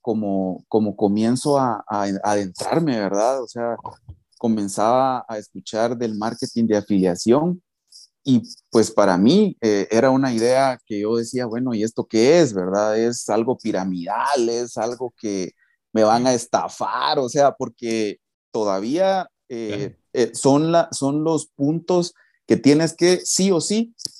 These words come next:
Speaker 1: resolverle a la persona si le quieres vender, ¿verdad? Porque te
Speaker 2: Ujú.
Speaker 1: va a cuestionar algo que, obviamente, pues, o sea, con tanta cosa que hay. Y así fue como di,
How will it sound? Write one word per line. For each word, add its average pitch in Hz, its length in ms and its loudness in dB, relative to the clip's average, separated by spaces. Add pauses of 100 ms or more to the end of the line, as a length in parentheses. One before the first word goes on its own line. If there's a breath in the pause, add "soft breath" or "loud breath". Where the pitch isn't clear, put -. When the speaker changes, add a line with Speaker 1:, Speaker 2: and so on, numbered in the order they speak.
Speaker 1:
resolverle 120 640 0
a 156 40 0
la 143 140 -2
persona 180 500 -6
si 196 160 -2
le 98 140 0
quieres 101 320 2
vender, 95 420 0
¿verdad? 98 400 -6
Porque 107 240 -6
te 107 160 -2
Speaker 2:
Ujú. 95 80 4
Speaker 1:
va 104 60 6
a 113 100 0
cuestionar 110 560 -2
algo 147 420 -2
que, 113 140 -14 (160)
obviamente, 147 600 4
pues, 147 160 0
o 113 60 -6
sea, 123 140 -4
con 101 180 -8
tanta 127 300 -4
cosa 143 340 0
que 117 120 0
hay. 143 180 2 (1400)
Y 135 80 4
así 196 260 0
fue 220 240 0
como 185 340 0
di, 202 320 -6